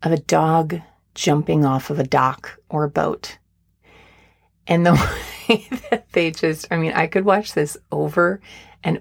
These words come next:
over and over. I think it is the cutest thing when they run and get a running start, and then they get to the edge of the dock and they just completely Superman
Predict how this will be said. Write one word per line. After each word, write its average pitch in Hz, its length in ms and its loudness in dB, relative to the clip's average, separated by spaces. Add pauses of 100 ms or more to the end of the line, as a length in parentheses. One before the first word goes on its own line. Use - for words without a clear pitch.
over 156 340 0
and 156 300 -4
over. 147 420 -6
I 156 100 -8
think 156 220 -6
it 156 80 -2
is 156 140 -10
the - 80 -10
cutest - 600 -6
thing 156 300 -6 (760)
when 165 240 0
they 143 160 2
run 190 760 0
and 170 200 -2
get 143 160 -2
a 147 180 -4 (160)
running 214 320 2
start, 175 500 -2 (440)
and 170 100 -2
then 170 120 0
they 147 260 0
get - 260 2
to 220 120 -2
the 208 200 0
edge 190 220 0
of 175 120 -2
the 170 100 -6
dock 160 420 -2 (100)
and 170 200 0
they 165 120 0
just 156 520 -6 (340)
completely 254 800 0
Superman 147 760 -2